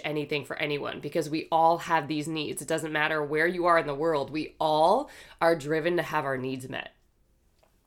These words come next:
right? Which is different than desires. We have desires, but you can have a desire and you still need to get your need met, <laughs> right? You will destroy a desire just to get your needs met, just like a dream, right? So we can't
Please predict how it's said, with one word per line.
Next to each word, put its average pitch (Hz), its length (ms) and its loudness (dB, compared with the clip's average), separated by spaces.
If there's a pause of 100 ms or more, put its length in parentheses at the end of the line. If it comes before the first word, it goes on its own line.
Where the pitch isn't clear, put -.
right? 156 240 6
Which 180 160 4
is 180 100 4
different 208 320 4
than 220 140 4
desires. 147 580 4 (320)
We 170 140 2
have 214 260 6
desires, 160 640 6
but - 300 2 (180)
you 226 180 -2
can 269 180 -4
have 233 180 2
a 202 40 -2
desire 165 640 4
and 180 140 -2
you 175 60 -2
still 180 240 -2
need 165 140 0
to 151 60 -4
get 147 140 0
your 143 80 -6
need 135 320 -8
met, - 200 -6 (540)
<laughs> - 600 0
right? 175 360 8 (200)
You 190 180 -4
will 220 260 8
destroy 180 680 4
a - 20 6
desire 139 580 4
just 147 220 -8
to 156 60 -6
get 143 100 -2
your 151 140 -4
needs 139 280 -6
met, 135 220 -2
just - 180 -6
like 156 160 -2
a 147 60 -2
dream, 139 540 -4
right? 156 340 4 (560)
So 190 260 8
we 202 300 2
can't 240 720 2